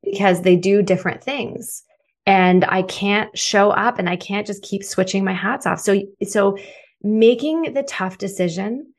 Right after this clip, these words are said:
and jumping in, like, obviously this is, you know, we're going to have to adjust financially, but we had to plan for this.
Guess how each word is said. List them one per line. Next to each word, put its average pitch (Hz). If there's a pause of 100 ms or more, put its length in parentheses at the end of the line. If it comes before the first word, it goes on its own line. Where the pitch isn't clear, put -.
(380)
and 190
jumping 185
in, 208
like, 185
obviously 202
this 180
is, 180 (160)
you 196
know, 175
we're 175
going 165
to -
have 151
to 180
adjust 156
financially, 202
but -
we 170
had 160
to 160
plan -
for -
this. -